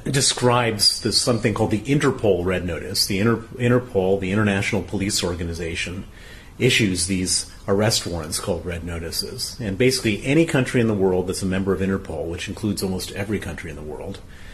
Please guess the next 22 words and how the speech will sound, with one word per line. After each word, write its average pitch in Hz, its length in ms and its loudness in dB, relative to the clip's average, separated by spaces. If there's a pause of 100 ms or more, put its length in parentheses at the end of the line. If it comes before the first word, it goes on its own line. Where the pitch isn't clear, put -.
(280)
if 113 160 2
they're 101 280 4 (200)
after 123 380 2
somebody, 85 500 -4 (360)
um, 90 340 -4 (460)
they 95 200 0
issue 98 320 0
a - 20 0
red 87 240 -2
notice. 87 460 -2
And 98 80 0
then 101 340 0
if - 240 -4
some, 113 220 0
that, 104 240 0
if 113 240 -2
the - 60 -8
person 127 340 0
they're 101 100 4
after 123 320 0
then 90 180 0
crosses 101 840 -2